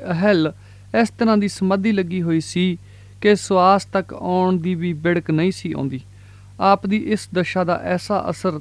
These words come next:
ਤੇ ਰੋਹਬ ਸਾਰਿਆਂ ਉੱਪਰ ਪਿਆ ਕਿ ਕਿਸੇ ਦੀ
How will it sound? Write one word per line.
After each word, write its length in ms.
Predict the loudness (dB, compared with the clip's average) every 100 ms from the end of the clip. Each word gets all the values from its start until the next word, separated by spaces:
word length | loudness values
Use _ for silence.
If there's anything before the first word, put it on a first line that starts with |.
| -4
ਤੇ 120 | -4
ਰੋਹਬ 400 | 0 2 2 -2 -10 -20 -20 -20 -20
ਸਾਰਿਆਂ 440 | -6 2 4 4
ਉੱਪਰ 340 | 2 -2 -4 -4
ਪਿਆ 400 | 0 0 2 -2 -8 -20 -20 -20 -4
ਕਿ 140 | 2 2
ਕਿਸੇ 320 | 2 -2 0
ਦੀ 160 | 0